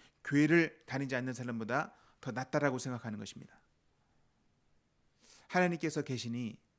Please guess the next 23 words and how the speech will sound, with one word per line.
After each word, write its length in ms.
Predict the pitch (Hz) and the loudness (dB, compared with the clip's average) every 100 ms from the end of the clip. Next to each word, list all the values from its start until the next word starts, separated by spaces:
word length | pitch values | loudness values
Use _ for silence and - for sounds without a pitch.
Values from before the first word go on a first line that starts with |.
| _ | _
내가 160 | 123 123 | -4 -2
하나님을 400 | 170 175 156 135 | -2 0 0 -2
아니, 400 | 110 143 117 _ _ - | -2 -4 -6 _ _ -6
하나님께서 400 | 156 151 139 131 | -4 -4 -6 -6
나를 220 | 120 120 | -6 -4
도와주실 460 | 113 120 110 - | -4 -6 -6 -12
것이고 500 | - 117 - 156 202 _ _ _ | -12 -12 -10 -10 -10 _ _ _
나를 220 | - 117 113 | -6 -6 -4
받아주실 420 | - 120 110 - | -6 -6 -6 -12
거야. 260 | 104 107 - _ _ _ _ _ _ - | -14 -14 -18 _ _ _ _ _ _ -8
나는 260 | 113 127 123 | -6 -4 -6
괜찮은 360 | 127 117 131 | -8 -6 -8
사람이니까, 640 | 123 120 113 101 - 107 - _ _ _ _ _ _ _ _ _ _ _ _ _ _ _ _ - | -6 -6 -6 -8 -10 -14 -16 _ _ _ _ _ _ _ _ _ _ _ _ _ _ _ _ -8
말씀도 440 | 117 127 143 135 | -6 -4 -4 -2
알고 360 | 131 123 135 123 | -2 0 -2 0
예배도 300 | 127 151 151 | 2 4 2
드리고 300 | 147 131 135 | 0 -4 -6
있으니까, 520 | 123 107 104 113 117 - | -6 -10 -10 -12 -12 -8
기도도 300 | 156 151 156 | -4 0 0
하니까, 500 | 143 123 143 117 - _ _ _ _ _ _ _ _ _ _ _ _ _ _ | -2 -4 -4 -6 -10 _ _ _ _ _ _ _ _ _ _ _ _ _ _
이런 220 | 147 170 165 | -4 -2 -2
생각에, 560 | 185 165 151 156 123 _ _ _ | -2 -4 -4 -6 -8 _ _ _
아, 260 | - 110 | -14 -14